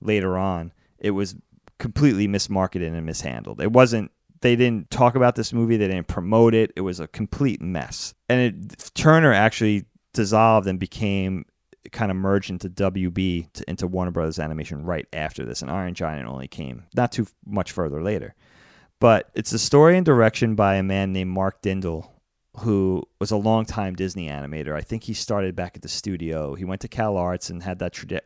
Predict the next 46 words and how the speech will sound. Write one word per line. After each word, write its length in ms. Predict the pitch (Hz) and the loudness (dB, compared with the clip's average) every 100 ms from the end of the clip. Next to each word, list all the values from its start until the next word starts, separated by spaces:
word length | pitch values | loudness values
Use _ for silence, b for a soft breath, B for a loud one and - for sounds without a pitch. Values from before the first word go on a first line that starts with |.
| - | -12
that 240 | - 92 - | -6 -6 -4
sort 240 | - 98 | -4 -2
of 100 | 92 | -2
Tim 260 | - 107 98 | -4 -6 -4
Burton, 600 | 101 92 - 80 82 95 | -2 -4 -6 -10 -10 -10
John 320 | - 90 87 | -8 -8 -6
Lasseter 580 | 82 82 - 78 78 73 | -8 -8 -8 -6 -6 -8
trajectory. 760 | - 78 82 71 - 80 80 - B B B | -10 -12 -8 -10 -6 -6 -6 -8 B B B
Went 200 | 110 113 | -4 -2
to 60 | 123 | 0
Cal 260 | 131 117 | 2 4
Arts, 440 | 101 98 95 - - _ _ _ _ - | 4 2 0 -6 -12 _ _ _ _ -6
jumped 320 | 113 110 113 | -2 -2 0
on 220 | 110 107 | 2 0
to 140 | - | -2
Disney 440 | 101 107 101 104 101 | -2 2 2 0 -4
feature 360 | - 101 - | -2 -4 -2
animation, 600 | 98 92 90 90 - 90 73 | -2 -2 -4 -4 -6 -8 -8
I 100 | - | -8
think 240 | 101 95 | -8 -6
around 320 | 92 90 90 | -6 -4 -6
Fox 280 | - 92 - | -4 -4 -4
and 120 | 95 | -6
the 60 | 90 | -6
Hound, 400 | 92 87 85 85 b b b b | -4 -4 -6 -10 b b b b
and 160 | 120 123 | -2 0
was 160 | 113 | 2
at 260 | 135 170 - | 4 2 2
Disney 600 | 147 160 131 113 110 104 _ _ _ _ _ _ - | 2 2 0 0 -2 -4 _ _ _ _ _ _ 2
all 400 | 120 131 139 135 | 4 6 6 2
through 800 | - 123 127 131 127 127 123 117 _ _ _ | -2 0 2 4 4 2 0 -4 _ _ _
Fox 380 | - 117 120 - | -2 0 0 -4
and 100 | 110 | -4
the 40 | |
Hound, 200 | 113 113 | -2 -2
late 160 | 110 98 | -4 -2
seventies, 400 | 120 113 107 101 | -2 -2 -2 -2
all 180 | 92 | -2
through 180 | 117 127 | 0 0
the 120 | 113 | -2
eighties, 380 | 80 107 113 107 | -2 -2 -2 -2
and 100 | 90 | -2
I 80 | 92 | -4
think 380 | - 160 214 - | -6 -4 -4 -4
through 360 | - 113 143 | -6 -2 0
Aladdin. 680 | 127 87 95 117 120 - - | 0 -2 -4 0 -2 -4 -18